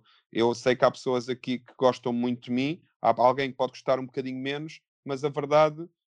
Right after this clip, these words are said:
eh, eh, é que, eh, neste momento há o objetivo do Estre-, de, de, de levantar o Estrela. E acho que temos que estar entre clube e sad um bocadinho mais sincronizados. Mas, eh,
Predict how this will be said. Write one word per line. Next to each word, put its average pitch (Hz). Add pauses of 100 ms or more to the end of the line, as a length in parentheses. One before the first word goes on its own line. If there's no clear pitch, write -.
(200)
eh, 113 (340)
eh, 131
é 147
que, 156
eh, 147 (100)
neste 147
momento 160
há 160
o 160
objetivo 156
do 151
Estre-, -
de, 139
de, 143
de 139
levantar 151
o 156
Estrela. 131 (280)
E 127
acho 151
que -
temos 160
que -
estar 156 (240)
entre 135
clube 151
e -
sad 170 (320)
um 156
bocadinho 165
mais 170
sincronizados. 151 (340)
Mas, 123
eh, 117